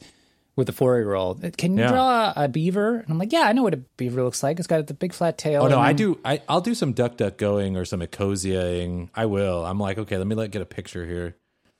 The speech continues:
Speaker 2: And I'm doing it on, like, an Etch-a-Sketch often, so.
Speaker 1: Oh, yeah.
Speaker 2: Or, like, not an Etch-a-Sketch. What's the one that has an actual pen? Is that still an Etch-a-Sketch?
Speaker 1: Oh, the Magna, Magna Doodle.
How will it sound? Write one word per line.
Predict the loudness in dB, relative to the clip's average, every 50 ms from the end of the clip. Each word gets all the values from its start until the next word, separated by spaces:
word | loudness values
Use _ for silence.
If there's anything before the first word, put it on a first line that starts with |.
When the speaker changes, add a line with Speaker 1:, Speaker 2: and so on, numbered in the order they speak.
| _ _ _ _ _ _ _ -2
Speaker 2:
And | 0 2
I'm | 4
doing | 4 4 4 4
it | 4
on, | 4 4
like, | 2 2 0
an | -2 -2 -2
Etch-a-Sketch | -4 -2 -2 -4 -4 -4 -4 -2 -2 -2 -2 -2
often, | -2 -2 -2 -2 -2 -4 -4 -4
so. | -4 -2 -2 0 0 0 0 -2 -2 -2
Speaker 1:
Oh, | 0 0 0 0 0 -2
yeah. | -2 -2 -4 -4 -4 -6 -6 -10 _ _ _ _ _
Speaker 2:
Or, | 0 0
like, | 2 2 2
not | 2 2 2 2
an | 2
Etch-a-Sketch. | 0 -2 -2 -6 -6 -6 -6 -4 -4
What's | -4 -2
the | -2 -2
one | 0 0 0
that | -2 -2 -2
has | -2 -2 -2 -2
an | -2
actual | -2 -4 -4 -4 -4 -2 -2 -2 -4 -4 -8 -10 _ _ _ _ _ _ _ _ _ _
pen? | -8 -6 -4 -4 -4 -4 -6 -8 -8
Is | -8 -10
that | -10 -8 -6
still | -4 -4 -2
an | -4
Etch-a-Sketch? | -4 -6 -8 -12 -10 -8 -8 -8 -8 -12 -18 -20 _ _ _ _ _ _ _ _ _ _ _ _ _ 0
Speaker 1:
Oh, | 2 4 4 4 2 2
the | 0 0
Magna, | 0 0 2 0 0 0 0 0 0 0 0 0 -2
Magna | -2 -2 -2 -2 -2 -2 -2 -2 -4 -4 -6
Doodle. | -10 -10 -12 -10 -10 -10 -12 -14 -18